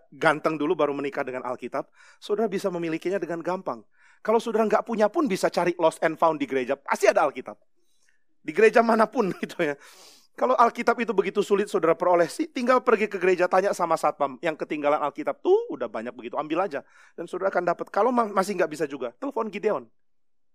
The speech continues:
"Pak, boleh nggak bagi Alkitabnya?" "Boleh, alamat," <laughs> gitu kan. "Karena kami harus mengeluarkan Alkitab ini kalau nggak dihukum." Itu tugasnya Gideon. Tugas mereka adalah, "Kalau ada Alkitab, gue marahin lu." Nah, itu dia. Jadi harus disebar-sebar.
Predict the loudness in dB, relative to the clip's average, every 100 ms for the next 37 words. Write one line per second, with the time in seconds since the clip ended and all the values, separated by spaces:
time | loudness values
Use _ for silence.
0 | _ _ _ _ _ _ _ 0 2 2
1 | -2 _ _ -6 -4 -4 -4 -4 -4 -4
2 | -6 -4 -4 -2 4 6 6 6 2 2
3 | 4 4 4 2 0 -8 -4 -4 -6 -10
4 | -20 -14 -2 -2 0 2 2 0 -2 0
5 | 4 4 2 0 0 0 -2 -4 -6 -6
6 | -6 -8 -10 -14 -18 -18 -10 -10 -10 _
7 | -14 -12 -12 -12 -14 -14 -18 _ _ _
8 | _ -12 -10 -6 -2 -2 -2 -4 -2 0
9 | 0 -2 -4 -6 -6 -8 -6 -6 -6 -8
10 | -6 -6 -8 -14 _ _ _ -14 -12 -14
11 | -16 -16 -12 -10 -12 -16 -18